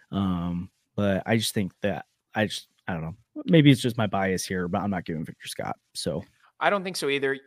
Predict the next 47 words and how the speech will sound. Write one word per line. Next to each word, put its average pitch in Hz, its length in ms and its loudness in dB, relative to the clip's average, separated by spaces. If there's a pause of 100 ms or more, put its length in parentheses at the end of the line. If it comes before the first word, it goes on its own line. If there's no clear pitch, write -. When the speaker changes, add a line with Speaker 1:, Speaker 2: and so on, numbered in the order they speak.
Speaker 2:
And 170 160 0
if 190 160 -4
you 190 80 -4
do 143 220 -2
that, 170 240 4
you 143 60 -4
have 143 180 0
to - 80 -8
go 131 360 -4
acquire 127 460 -2
a 110 40 -6
center 127 260 -6
fielder. 120 420 -4
And 127 140 -8
with 123 80 -10
a 120 40 -8
guy 131 140 0
like 131 180 -4
Kiermaier 135 540 0
off 120 160 -6
the 117 80 -16
market, 139 560 0
that's 123 240 -6
really 120 160 -6
tough. 110 640 -10 (500)
Speaker 1:
Well, 226 120 8
you, 240 180 6
I - 60 4
mean, 196 120 8
you 190 80 6
could 202 180 2
use 117 180 4
Edman 104 320 0
and 90 220 -6 (240)
Carlson. - 460 -6
Speaker 2:
I, 110 140 -10 (180)
I 143 60 -10
hate 117 540 -18
the 101 120 -18
idea 95 460 -20
of 104 180 -20
Tommy 101 300 -18
Edman 98 320 -18
in 104 100 -20
center 104 240 -18
field. 107 100 0
Speaker 1:
Really? 147 400 4